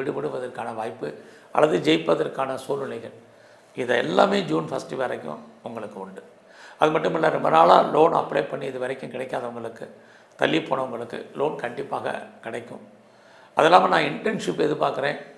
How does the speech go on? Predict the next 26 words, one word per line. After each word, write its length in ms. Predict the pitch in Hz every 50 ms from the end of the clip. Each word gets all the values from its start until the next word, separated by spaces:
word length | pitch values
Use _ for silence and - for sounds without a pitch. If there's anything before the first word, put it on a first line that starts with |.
| - - -
கிடைக்கல, 460 | 123 127 131 - - 135 139 143 - - - - - -
தடையா 260 | 113 127 139 147 143 127
இருக்குங்கிறவங்களுக்கு 640 | 120 - 127 127 123 120 120 117 117 117 117 117 135
எல்லோருக்கும் 500 | 156 175 190 185 170 - - - - - - - - - - - - - _ - 127
ஜூன் 200 | 139 165 175 165 -
ஃபர்ஸ்ட் 260 | 135 131 - - 156 139
வரைக்கும் 400 | 131 123 120 113 - 139 151 - - - - - 135
இன்டர்ன்ஷிப் 500 | 139 - 156 156 151 - - 127 - 123
கிடைப்பதற்கான 580 | 123 127 127 127 120 120 - - 117 113 107 101
வாய்ப்புகள், 460 | 107 120 117 - - - - - - - - - - - - _ _ -
சக்ஸஸ் 540 | - - - 160 - - - 127 - - - -
என்பது 280 | 151 - 143 127 147 165 - - - - - 147
அப்பதான் 320 | - - 135 127 143 147 143 135
உங்களுக்கு 340 | 127 120 117 117 123 - - - - - -
பெரிய 240 | 151 170 175 185 170 156 139
லெவல்ல 260 | 123 120 113 117 123 - - - -
வர்றதுக்கான 480 | 127 127 123 127 127 127 - 120 117 110 107
வாய்ப்பு. 300 | 117 120 117 - - - - - - - - - - - - - 139
இது 100 | 139 147 151
எல்லாமே 380 | 156 170 180 175 180 180 190 196 - - - -
இந்த 120 | - 143 139 139 143
ஜூன் 180 | 151 160 147 139 127
வரைக்கும் 380 | 127 123 113 - - 87 82 - - - -
உங்களுக்கு 320 | 123 120 120 113 - 120 - 113
பெருசா 280 | 117 127 - - 156 - -
இருக்கு. 180 | - - -